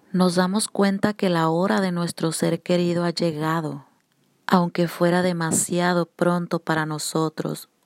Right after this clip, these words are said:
o para ellos también incluso. Era su tiempo, pero nuestro viaje continúa,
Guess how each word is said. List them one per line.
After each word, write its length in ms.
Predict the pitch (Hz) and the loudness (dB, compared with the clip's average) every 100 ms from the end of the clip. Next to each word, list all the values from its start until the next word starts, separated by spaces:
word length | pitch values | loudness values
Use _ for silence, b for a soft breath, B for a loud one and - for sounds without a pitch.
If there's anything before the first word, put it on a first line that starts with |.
| _ | _
o 160 | - | -4
para 360 | 175 175 165 160 | 0 0 2 2
ellos 420 | 165 170 160 156 | 0 0 -4 -4
también 520 | - 156 151 160 160 | -6 -6 -4 -2 -2
incluso. 720 | 156 147 - 151 151 - 147 - _ _ _ _ _ _ b b b b b b | -4 -6 -4 -4 -6 -10 -14 -16 _ _ _ _ _ _ b b b b b b
Era 260 | - 196 208 | 2 4 4
su 180 | 202 190 | 2 -6
tiempo, 600 | - 180 185 196 180 170 | -2 0 2 0 0 -4
pero 280 | - 170 160 | 0 -2 0
nuestro 480 | 160 160 - 160 156 | -2 -4 -2 -2 0
viaje 420 | 160 165 - 196 | 0 0 -2 -4
continúa, 840 | - 175 160 147 147 151 143 151 | -4 -4 -4 -6 -6 -8 -8 -12